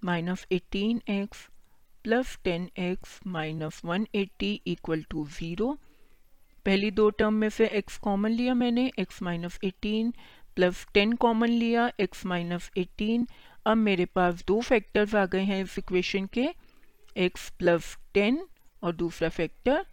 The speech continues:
एक्स माइनस एटीन। इसका मतलब एक्स की क्या दो वैल्यूज आई हैं मेरे पास, माइनस टेन और एटीन।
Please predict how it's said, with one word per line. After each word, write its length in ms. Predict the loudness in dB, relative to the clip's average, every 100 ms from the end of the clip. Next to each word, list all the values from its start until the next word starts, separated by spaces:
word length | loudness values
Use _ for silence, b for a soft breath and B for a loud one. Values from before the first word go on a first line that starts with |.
| b b b -2
एक्स 340 | -2 -2 -4
माइनस 540 | -2 0 0 -2 -4 -4
एटीन। 400 | -2 -2 -4 -4 -8 -20 -20 -16 -8
इसका 300 | -6 0 0
मतलब 460 | 2 0 2 0 0
एक्स 240 | -4 -4 -4
की 140 | -2
क्या 220 | 2 4
दो 180 | 4 4
वैल्यूज 440 | 4 2 0 0
आई 160 | 2 2
हैं 120 | 0
मेरे 220 | 0 -2
पास, 400 | -2 -2 -2 -2 -10 b b b -10
माइनस 480 | -2 0 0 -2 0 4
टेन 300 | 4 4 -2 -2
और 180 | 0 0
एटीन। 420 | -4 -2 -6 -6